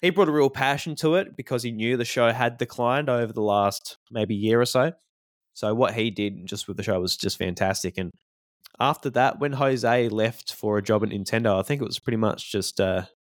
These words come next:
I think I lost interest a little bit from there. Just hosts started coming through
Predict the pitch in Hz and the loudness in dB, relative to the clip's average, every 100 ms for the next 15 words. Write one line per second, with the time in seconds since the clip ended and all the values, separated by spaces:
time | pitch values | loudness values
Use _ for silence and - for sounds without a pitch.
0 | _ _ _ 110 139 113 101 98 - 98 | _ _ _ -6 -2 2 4 2 0 -6
1 | - 92 95 92 - 98 92 92 95 90 | -6 -4 -4 -4 -4 -4 -4 0 -2 -2
2 | 90 - - - 110 104 - 101 95 92 | -8 -8 -10 -4 -2 -2 0 0 0 -2
3 | 107 95 92 - 101 101 95 | -4 -4 -6 -6 -2 -2 -2